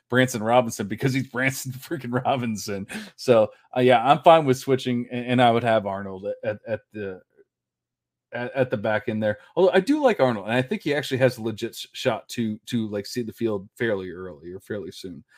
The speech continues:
So, like, I don't hate Arnold. I don't know that it, I don't have the context that you do of, like, where every player went, you know? <laughs> And so, like, I, I can't say where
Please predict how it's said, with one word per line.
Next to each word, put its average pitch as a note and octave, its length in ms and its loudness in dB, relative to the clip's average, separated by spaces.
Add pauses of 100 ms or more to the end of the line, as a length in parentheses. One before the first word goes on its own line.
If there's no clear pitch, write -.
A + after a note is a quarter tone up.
(180)
So, - 160 -2
like, A2+ 180 -2
I B2 60 0
don't F#3 240 0
hate A#2+ 260 -4
Arnold. C3 440 -2 (360)
I B2+ 60 -4
don't C#3+ 180 -2
know C3 240 8
that B2+ 120 6
it, A#2 100 -2 (800)
I F#3 60 4
don't F3+ 160 0
have C#3 180 2
the B2 80 0
context B2 460 -2
that G2+ 80 -12
you G#2 160 -4
do A2+ 340 0
of, G2+ 160 -4
like, G#2 180 -4
where G#2 320 -6
every G#2 280 -8
player F#2+ 360 -8
went, G2+ 320 -8
you C3 100 0
know? B2+ 120 4
<laughs> A2+ 60 -2
And B2+ 100 0
so, C3 240 2
like, A2+ 160 0
I, A2+ 160 2 (220)
I B2 80 0
can't C3+ 240 -2
say C3 240 6
where A#2+ 480 2